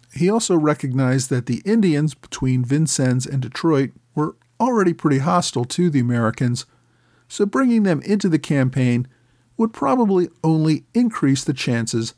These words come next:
that they would all be massacred by local tribes. Instead, Le Baume focused on raising support among the French-speaking population.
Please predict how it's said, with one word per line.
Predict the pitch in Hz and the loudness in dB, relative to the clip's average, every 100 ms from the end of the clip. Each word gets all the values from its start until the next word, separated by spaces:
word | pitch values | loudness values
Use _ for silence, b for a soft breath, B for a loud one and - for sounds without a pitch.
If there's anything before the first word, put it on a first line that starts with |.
| b b | b b
that | - 185 | -2 0
they | 175 | 2
would | 175 165 | 2 2
all | 147 | 2
be | 143 143 | 0 0
massacred | 127 113 117 120 - 113 110 | 0 0 -2 -8 -4 -4 -2
by | 120 | -4
local | 110 113 - 120 | -2 -4 -8 -12
tribes. | - 139 139 113 117 - _ _ _ _ _ _ _ _ | 0 2 2 0 -6 -12 _ _ _ _ _ _ _ _
Instead, | - 180 - 269 247 214 202 - | -2 -2 0 0 2 0 -2 -8
Le | 160 151 | -2 0
Baume | 143 185 233 | 2 0 0
focused | - 165 156 160 - | 0 0 0 -2 -2
on | 180 190 | 0 2
raising | 151 147 151 160 | 4 2 2 0
support | - 151 - 123 127 | -2 -4 -2 -2 0
among | - 135 123 | 0 0 0
the | 117 | -4
French-speaking | - 214 214 - - 123 120 117 | -4 0 0 0 -2 -2 -2 -4
population. | 123 113 117 117 120 - 131 127 | -2 -2 -2 -4 -6 -6 -8 -10